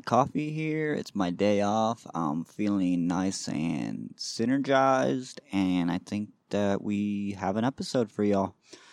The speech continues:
So it's gonna be fun. I hope that everything is going good for all of you, wherever all of you are, and whenever all of you are, because as I'm posting this onto the internet,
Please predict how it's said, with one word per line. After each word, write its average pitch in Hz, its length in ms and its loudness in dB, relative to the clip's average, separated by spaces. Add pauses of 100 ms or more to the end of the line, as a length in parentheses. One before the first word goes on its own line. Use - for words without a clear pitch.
(260)
So 139 380 6
it's 135 140 0
gonna 143 160 4
be 151 120 2
fun. 156 380 -2 (680)
I 107 160 -2
hope 113 380 -2
that 120 480 0 (100)
everything 131 460 0
is 120 400 2
going 117 400 -2
good 123 260 -2
for 139 240 -2
all 139 260 2
of 135 80 -4
you, 139 240 0
wherever 104 400 0
all 101 160 0
of 101 100 -2
you 101 160 -2
are, 117 440 -2 (420)
and 120 440 4
whenever 98 580 2
all 80 240 0
of 82 120 -4
you 85 160 -2
are, 80 300 -4 (120)
because 95 720 -2
as 95 300 0
I'm 92 220 0
posting 107 480 0
this 101 200 -2
onto 92 760 0
the - 120 -6
internet, 113 800 0